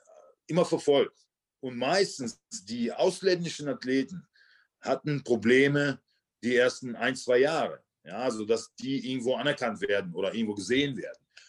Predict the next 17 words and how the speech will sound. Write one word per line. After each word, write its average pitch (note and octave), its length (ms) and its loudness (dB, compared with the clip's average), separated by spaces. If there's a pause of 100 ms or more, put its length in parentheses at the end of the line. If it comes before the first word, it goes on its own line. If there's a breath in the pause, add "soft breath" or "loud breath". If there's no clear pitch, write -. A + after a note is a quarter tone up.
(160 loud breath)
Und G2+ 120 -4
das B2 140 2
hab E3+ 160 4
ich E3+ 60 0
ja E3+ 100 6
schon F3+ 160 0
im E3 80 -4
Kopf F#3 240 2
gehabt. F#2+ 280 0 (380)
Deshalb, C3 460 2
als C#3 160 -2
ich D#3 120 -10
dann D3 240 2
zweitausendsechs D3 800 0
bei C#3+ 180 0
Olympia E3 640 -2
war, F3 380 -4